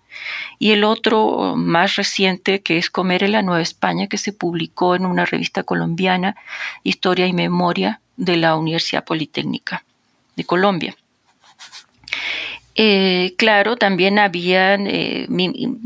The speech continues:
haciendo un recuento, digamos, el primer artículo que hice, eh, que se publicó fue en Cuadernos de Nutrición, hacia el año noventa y seis, ya ni siquiera está en línea porque es tan viejo que ya ni aparece. Eh, y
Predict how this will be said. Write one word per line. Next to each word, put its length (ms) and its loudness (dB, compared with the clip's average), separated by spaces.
haciendo 380 2
un 60 4
recuento, 640 0
digamos, 500 -2
el 100 -4
primer 320 2
artículo 640 -2
que 140 0
hice, 640 -2
eh, 240 -2
que 100 -6
se 140 -4
publicó 580 -2
fue 200 -2
en 60 -2
Cuadernos 440 0
de 80 -2
Nutrición, 640 0
hacia 220 -2
el 60 0
año 180 0
noventa 340 -2
y 20 -4
seis, 400 -2
ya 120 0
ni 100 0
siquiera 340 -4
está 380 -2
en 160 0
línea 260 2
porque 220 -4
es 80 -12
tan 180 0
viejo 320 -2
que 120 -2
ya 100 -2
ni 100 0
aparece. 500 -4
Eh, 280 2
y 160 0